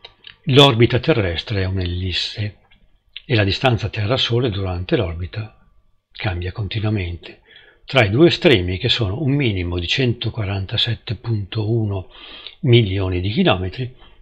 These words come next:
e centocinquantadue punto uno milioni di chilometri. Quindi c'è una differenza secca di cinque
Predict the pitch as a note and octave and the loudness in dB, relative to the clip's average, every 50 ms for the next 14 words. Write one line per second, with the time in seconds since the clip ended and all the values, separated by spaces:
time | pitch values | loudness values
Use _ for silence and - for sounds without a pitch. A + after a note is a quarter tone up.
0 | - - - G3 - - - A2+ F#2+ F#2 F#2 - G#2+ - - C#3+ A#2+ A#2 A2+ G#2 | -8 -4 -2 -2 0 0 0 0 0 0 -2 -4 -4 -2 -2 -2 -2 -2 -2 -4
1 | G2 G2 - C3 F#2+ F#2 F#2 F#2+ - - - G#2+ F#2 F2+ F#2+ - - A#2+ G#2 E2 | -4 -4 -6 -6 -4 -4 -4 -4 -6 -6 -8 -8 -6 -6 -6 -4 -4 -4 -4 -4
2 | E2+ F2+ G2 A2 - - _ _ _ _ _ E3 D#3+ D3 G#2+ F#2 F2+ E2 E2 E2 | -4 -6 -6 -6 -8 -12 _ _ _ _ _ 0 0 2 0 0 -2 -4 -6 -8
3 | E2 - F2+ F2 E2+ E2 D#2+ E2+ E2 - G#2 G2+ - - - _ _ _ - - | -10 -8 -8 -8 -8 -8 -8 -12 -12 -12 -12 -12 -12 -14 -20 _ _ _ -20 -20
4 | - - _ C#3 A#2 G2+ - B2 A#2 A2 G#2 G2 F2+ - A2+ G#2 G2 F#2+ - D3 | -20 -10 _ -2 -2 0 2 2 2 2 2 0 -2 -2 -4 -4 -4 -4 -4 -4
5 | B2+ - - F2 E2 - - - F2+ F2 F#2 A2 - - - - B2 G2+ F2+ F2+ | -2 -2 -4 -6 -6 -8 -8 -6 -6 -6 -6 -8 -8 -6 -4 -4 -2 -2 -4 -6
6 | - A2+ A#2 - | -6 -8 -8 -8